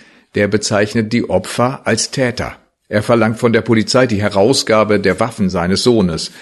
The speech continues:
und er fordert, dass die Hassbotschaften seines Sohnes im Internet wieder freigegeben werden.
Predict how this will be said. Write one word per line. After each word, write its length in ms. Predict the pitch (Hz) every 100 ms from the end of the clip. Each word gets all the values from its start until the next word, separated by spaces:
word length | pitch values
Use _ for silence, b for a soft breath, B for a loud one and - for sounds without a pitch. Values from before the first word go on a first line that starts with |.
| B B B
und 240 | 160 185 185
er 140 | 107
fordert, 720 | - 95 85 98 113 110 -
dass 140 | - -
die 140 | 98
Hassbotschaften 920 | - 139 - 101 92 - 92 - 113
seines 320 | 101 92 95
Sohnes 400 | - 104 113 110
im 220 | - 104 92
Internet 560 | 101 95 110 107 107
wieder 180 | 110 113
freigegeben 680 | - 127 98 82 78 76 65
werden. 340 | 62 62 60